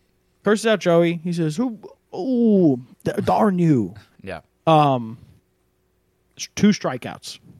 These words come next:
Speaker 1: Two big strikeouts.
Speaker 2: Mm-hmm.
Speaker 1: And you go from, when you're Adam in this situation, you go,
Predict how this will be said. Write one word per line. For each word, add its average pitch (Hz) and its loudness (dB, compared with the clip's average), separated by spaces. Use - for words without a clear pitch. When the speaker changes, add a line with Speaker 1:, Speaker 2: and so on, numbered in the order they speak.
Speaker 1:
Two 180 -2
big 151 -4
strikeouts. - -12
Speaker 2:
Mm-hmm. 101 -16
Speaker 1:
And 147 -8
you 208 -2
go 180 2
from, 151 -4
when 131 -4
you're 151 0
Adam 143 -2
in 117 -6
this 117 -6
situation, 113 -6
you 127 -2
go, 127 -6